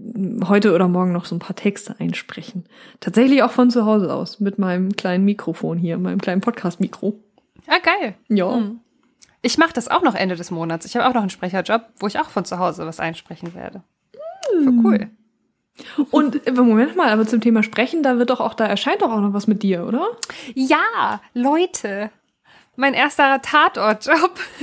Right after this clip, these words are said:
Speaker 2: <laughs>
Speaker 1: Ja.
Speaker 2: Ich, ich, äh, es war mega geil. Ich hab, ähm, wann war denn das? Im Februar für den Radiotatort, äh, was eingesprochen. Und der erscheint am vierzehnten vierten. Ab vierzehnten vierten ist der online verfügbar, zum Beispiel in der A R D Audiothek.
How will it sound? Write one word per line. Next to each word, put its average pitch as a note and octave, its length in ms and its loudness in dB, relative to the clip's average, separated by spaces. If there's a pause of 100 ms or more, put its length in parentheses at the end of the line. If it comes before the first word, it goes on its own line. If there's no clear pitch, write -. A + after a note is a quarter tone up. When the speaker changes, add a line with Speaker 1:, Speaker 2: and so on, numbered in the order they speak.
(120)
Speaker 2:
<laughs> F4+ 60 6 (140)
Speaker 1:
Ja. G#4 1000 0
Speaker 2:
Ich, B3+ 240 -6
ich, - 180 -4 (140)
äh, A#3 240 -2
es - 140 -12
war C4 80 2
mega C4+ 280 2
geil. C4 360 4
Ich - 160 -6
hab, A#3+ 320 -4
ähm, A3 300 -8
wann F#3+ 140 -8
war E3 100 -6
denn C4+ 120 -8
das? F#3 160 -8
Im F#3 80 -8
Februar A#3 480 2
für A#3 220 -4
den G3+ 260 -6 (160)
Radiotatort, F3 1300 -2 (220)
äh, F#3+ 220 -6
was F#3 140 -10
eingesprochen. F3+ 600 -6
Und A3 220 -4
der B3+ 160 4
erscheint C4 720 0 (640)
am A#3 420 0 (1600)
vierzehnten C4+ 840 0
vierten. G#3+ 640 -2
Ab - 140 -4
vierzehnten C#4 440 -2
vierten A#3 320 -2
ist - 160 -4
der - 100 2
online F#3+ 360 2
verfügbar, A3 460 -6
zum F#3 160 -8
Beispiel - 300 -2
in F#3 100 -4
der F#3 160 -2
A F#3+ 160 4
R F#3 140 2
D G#3 300 0
Audiothek. F#3+ 640 -2